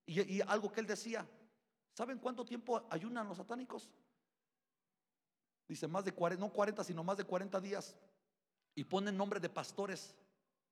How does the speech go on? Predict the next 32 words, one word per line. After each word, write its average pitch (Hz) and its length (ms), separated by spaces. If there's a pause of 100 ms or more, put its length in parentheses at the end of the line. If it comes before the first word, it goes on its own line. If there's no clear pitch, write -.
(280)
y 143 80
ponen 196 260
nombre 202 220
de 170 80
iglesias, 185 600 (320)
y 139 40
están 185 280
ayunando 208 500 (420)
para 147 200
que 156 120
no 160 120
fluya 175 420
ese 175 160
poder. 160 580
Ellos 170 200
dicen, 180 260 (380)
"Ese 175 300
poder 165 320
que 160 100
fluye 165 240
en 143 60
la 147 40
iglesia". 151 400 (300)
¿Se - 80
imagina? 349 500 (640)
Y 208 80
dice 302 280
que 269 480
cuando 226 200
ellos 285 200
se 233 120
postran, 330 480